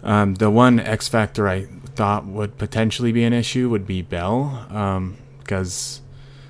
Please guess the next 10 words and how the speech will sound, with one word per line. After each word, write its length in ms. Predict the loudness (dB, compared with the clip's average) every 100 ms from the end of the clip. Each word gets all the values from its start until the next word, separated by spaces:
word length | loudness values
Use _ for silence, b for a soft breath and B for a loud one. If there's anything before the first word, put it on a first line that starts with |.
| B -16
I 140 | -8 -4
mean, 180 | -4
Belichick's 760 | 0 0 0 -2 -4 -4 -10 -12 -14 -8
kinda 200 | -4 -2
marquee 480 | -2 -4 -6 -6 -6
is 100 | -6
taking 340 | -6 -6 -6
away 180 | -4 -2
your 160 | -2 -4
top 300 | -6 -6